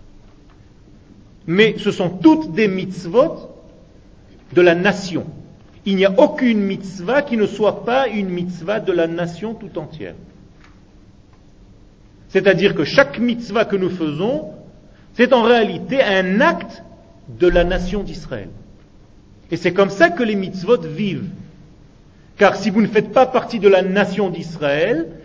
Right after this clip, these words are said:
les mitzvot ne vous incombent pas. Donc vous faites les mitzvot parce que d'abord vous appartenez à ce qu'on appelle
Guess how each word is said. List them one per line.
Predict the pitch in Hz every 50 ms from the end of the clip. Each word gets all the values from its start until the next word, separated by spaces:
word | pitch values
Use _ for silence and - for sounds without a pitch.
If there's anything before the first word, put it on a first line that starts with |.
| - -
les | 165 175 180 180 180
mitzvot | 190 196 180 180 185 180 254 294 285 294
ne | 233 220
vous | 190 208 185 180
incombent | 214 196 - - - - - -
pas. | 139 120 - - - - - - - - - - - - - - - - - - - - - - - - - - - - - - - - - - - - - -
Donc | - 190 175
vous | 180 185 170
faites | 160 240 285 285 285
les | 247 233
mitzvot | 208 190 175 - - 165 160 165 240 - 190 - -
parce | - 320 285 - - - - -
que | - 262 240
d'abord | 214 165 240 220 - - 196 190 202 240 262 240
vous | 220 233 185 170 247
appartenez | 262 254 - 262 262 - - 214 208 185 180 175 175 185 208 -
à | - 175
ce | 170 -
qu'on | 185 170
appelle | 156 - 165 160 160 156 170 196 202 190